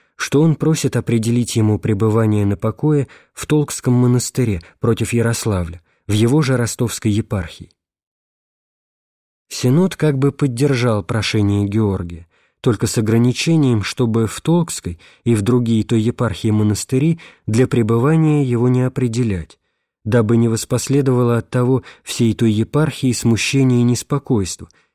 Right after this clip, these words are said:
с немалым для христианства соблазном. Синод, равно Феофан, после этого дело Георгия и Игнатия направил в Сенат. Это было уже роковым поворотом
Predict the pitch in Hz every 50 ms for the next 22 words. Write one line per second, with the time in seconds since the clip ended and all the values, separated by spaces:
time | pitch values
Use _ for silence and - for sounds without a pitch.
0 | _ - - 120 117 110 113 127 135 131 127 117 107 104 107 101 - 127 113 98
1 | - - 117 113 113 107 - - 107 101 - - 113 107 101 101 95 90 80 82
2 | 80 73 - _ _ _ _ _ _ _ _ _ _ _ _ _ _ _ _ _
3 | _ _ _ _ _ _ _ - - - 120 120 135 160 175 170 - - _ _
4 | _ - 104 107 98 107 104 98 87 - - 110 110 - - - 92 82 78 -
5 | _ _ _ _ _ _ _ _ _ - 123 117 - - 143 165 180 170 - 143
6 | 135 135 127 110 101 110 127 127 117 113 104 98 113 120 117 110 104 98 101 98
7 | 101 107 - 120 117 110 98 107 135 160 160 165 - 147 131 - - - - -
8 | 107 117 110 - 127 127 123 120 120 107 - - - - 123 113 101 90 80 -
9 | - _ _ _ _ _ _ _ _ _ _ _ _ _ _ _ _ _ _ _
10 | _ _ _ _ _ _ _ - 135 139 - 151 135 123 143 143 139 135 131 127
11 | 120 104 127 127 123 123 - - 135 127 120 123 107 101 90 110 104 101 110 117
12 | 143 151 147 - 98 82 82